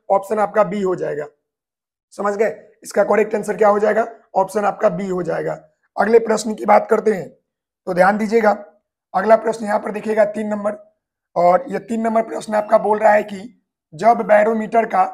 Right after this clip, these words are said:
पारा अचानक जो है, गिर जाता है, तो यह किस बात को घोतक है? अब बताइएगा, जो आपका बैरोमीटर होता है ना, इसके माध्यम से हम लोग, जो ये बैरोमीटर है, इसके माध्यम से हम लोग जो है, वायुमंडलीय, वायुमंडलीय जो है, दाब को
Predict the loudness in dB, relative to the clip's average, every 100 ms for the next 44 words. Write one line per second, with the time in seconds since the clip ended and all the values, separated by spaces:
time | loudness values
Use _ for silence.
0 | -12 _ _ 6 8 8 6 4 2 2
1 | -4 -4 -4 -4 -2 -2 -2 -8 -10 -12
2 | _ _ -10 -4 -2 -2 -6 0 4 4
3 | 2 -4 -4 -10 _ -4 -4 -2 -6 -8
4 | -18 _ -8 -4 0 0 -2 -6 -10 _
5 | _ -4 2 2 2 2 6 6 6 2
6 | 0 2 2 0 -4 -8 _ -16 -8 0
7 | 0 2 -2 -4 -4 -4 -6 _ -8 -4
8 | -4 -4 -4 0 2 2 -2 -6 -6 -6
9 | -8 0 0 0 -10 -8 -10 -10 _ -10
10 | -6 -6 -4 -4 -6 -8 _ _ 4 4
11 | 4 -4 -4 -6 -6 -8 -12 _ _ _
12 | _ _ _ _ _ _ _ _ _ _
13 | _ _ _ -2 0 0 -2 -2 -4 -4
14 | -2 -2 0 6 6 6 2 0 0 -8